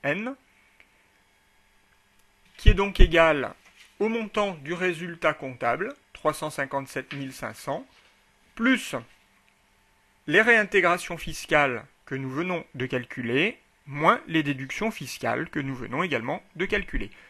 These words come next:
Cela nous donne un résultat fiscal de l'année N de deux cent quarante-deux mille quatre cent soixante-quinze euros. Deuxième question,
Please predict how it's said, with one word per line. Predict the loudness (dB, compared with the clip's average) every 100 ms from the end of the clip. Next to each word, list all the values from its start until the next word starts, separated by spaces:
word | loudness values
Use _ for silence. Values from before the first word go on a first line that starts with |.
| _
Cela | -8 -4 -2
nous | -2
donne | 2 2 2
un |
résultat | -2 -2 0 0
fiscal | 2 0 0 0 0
de | -2
l'année | -6 -6 -6
N | -6 -6 -10 _ _
de | -14
deux | -4 -2
cent | 0 -2
quarante-deux | -2 -2 -6 -8
mille | -8 -10 -12 -14 _ _
quatre | 0 0 -4
cent | -4 -6
soixante-quinze | -6 -6 -8 -6 -6 -6
euros. | -10 -16 -20 _ _ _ _ _ _ _ _ _ _ _ _ _ _ _ _ _ _ _ _ _ _ _ _ _ _ _ _ _ _ _ _ _ _ _ _ _ _ _ _ _ _ -20 _ _ _
Deuxième | 0 2 2 -4
question, | -6 -4 -4 -4